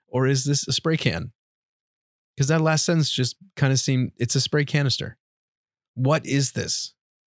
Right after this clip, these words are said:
All right, moving on. Well, hopefully we'll get some clarification, but I highly doubt it.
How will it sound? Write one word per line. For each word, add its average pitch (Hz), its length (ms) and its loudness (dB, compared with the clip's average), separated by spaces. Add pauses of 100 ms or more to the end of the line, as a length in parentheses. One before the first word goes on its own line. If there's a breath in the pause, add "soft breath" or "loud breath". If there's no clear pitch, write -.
(160)
All 120 60 0
right, - 140 -4 (140)
moving 147 300 2
on. 120 300 0 (240)
Well, 120 200 -2
hopefully 147 320 2
we'll 123 100 0
get 120 120 0
some 110 380 -4 (300)
clarification, 110 540 0
but 104 100 -2
I - 120 -4
highly 110 360 0
doubt 95 180 -6
it. 98 100 -6